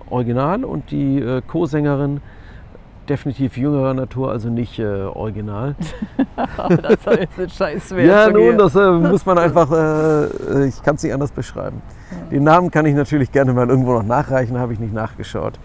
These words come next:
Speaker 2: Ich würde dich aber gerne hier nochmal an einem Punkt verbessern, was ich ja sonst nie kann, weil du's immer besser weißt als ich. Aber, äh, die Band hatte sie mit Lost Cherries angesagt.
Speaker 1: Cherries.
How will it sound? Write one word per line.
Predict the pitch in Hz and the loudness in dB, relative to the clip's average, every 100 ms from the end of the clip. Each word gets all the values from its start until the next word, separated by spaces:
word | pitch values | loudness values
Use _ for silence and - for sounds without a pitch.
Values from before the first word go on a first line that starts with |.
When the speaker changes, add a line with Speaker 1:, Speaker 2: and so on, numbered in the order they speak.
| - - - - | -20 -20 -14 -10
Speaker 2:
Ich | 160 | -6
würde | 180 233 | -6 -4
dich | 202 | -4
aber | 185 180 | -4 -4
gerne | 160 185 294 | -4 -4 -4
hier | 220 | -2
nochmal | 214 208 202 196 196 196 | -2 -2 -2 0 0 -2
an | - 156 | -4 -8
einem | 160 220 | -6 -6
Punkt | - 208 | -6 -8
verbessern, | - 156 165 180 170 | -6 -4 -4 -6 -6
was | - 165 | -6 -4
ich | |
ja | 160 151 | -4 -2
sonst | 156 160 - | -4 -4 -4
nie | 175 202 - | -4 -4 -8
kann, | - 165 202 | -8 -4 -2
weil | 156 160 | -4 -6
du's | 160 | -6
immer | - 180 | -4 -4
besser | 147 143 151 | -4 -6 -6
weißt | - 147 - | -6 -8 -8
als | 123 - | -10 -10
ich. | 165 151 | -6 -4
Aber, | 160 147 | -2 -2
äh, | 160 156 156 | -2 -2 -2
die | 175 | -2
Band | 165 160 185 180 | 0 -2 -2 -4
hatte | 175 | -6
sie | 165 170 | -4 -4
mit | 160 | -2
Lost | 165 - - - | -4 -4 -10 -12
Cherries | - - 233 196 170 - | -8 -2 2 2 0 -4
angesagt. | - 160 160 147 151 156 - - | -8 -6 -6 -6 -6 -6 -10 -14
Speaker 1:
Cherries. | - 175 123 113 135 - | -2 0 0 -2 -6 -10